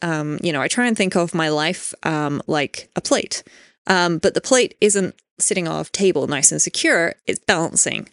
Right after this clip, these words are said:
Um, and it's kind of balancing, you know, in a slightly wobbly way.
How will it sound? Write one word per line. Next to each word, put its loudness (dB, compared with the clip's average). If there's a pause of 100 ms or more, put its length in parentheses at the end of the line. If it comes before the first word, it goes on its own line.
(400)
Um, 0
and 0
it's 0
kind -2
of -2
balancing, 2
you 0
know, 0
in 0
a 0
slightly 2
wobbly 2
way. 0